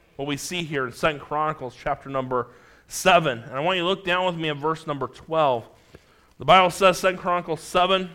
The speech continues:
verse number twelve, "And the Lord appeared to Solomon by night and said unto him, I have heard thy prayer, and have chosen this place to myself for a house of sacrifice. If I shut up heaven,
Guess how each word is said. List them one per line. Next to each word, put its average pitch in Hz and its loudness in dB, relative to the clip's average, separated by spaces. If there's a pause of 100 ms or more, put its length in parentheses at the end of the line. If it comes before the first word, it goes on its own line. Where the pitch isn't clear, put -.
(160)
verse 143 -8
number 175 -4
twelve, 156 2 (440)
"And 143 -2
the 151 2
Lord 202 8
appeared 214 2
to 196 0
Solomon 196 0
by 190 2
night 170 2
and 156 -8
said 165 -4
unto 180 -6
him, 160 -4 (480)
I 147 -2
have 147 0
heard 202 -2
thy 170 6
prayer, 156 -2 (800)
and 143 -8
have 135 -6
chosen 180 -6
this 160 -4
place 160 -4 (340)
to - -10
myself 147 2
for 135 -2
a 120 -2
house 160 -4
of 127 -16
sacrifice. 123 -14 (600)
If 180 0
I 196 8
shut 226 2
up 220 6
heaven, 180 0